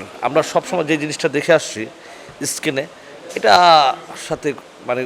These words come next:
অন্যরকম একটা একটু, আমি এটা একটা চ্যালেঞ্জ করতে পারি। দর্শক ছবিটা দেখার পরে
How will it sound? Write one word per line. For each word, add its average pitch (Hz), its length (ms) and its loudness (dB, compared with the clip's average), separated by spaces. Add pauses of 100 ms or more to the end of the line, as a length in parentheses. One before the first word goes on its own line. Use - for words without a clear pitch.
(120)
অন্যরকম 214 340 4
একটা 170 160 0
একটু, 196 300 0 (600)
আমি 160 160 -2
এটা 214 100 2
একটা 220 100 0
চ্যালেঞ্জ 220 340 0
করতে - 280 -4
পারি। 113 200 -4 (760)
দর্শক 147 300 -2 (100)
ছবিটা 165 220 -4
দেখার 156 420 0
পরে 113 220 -4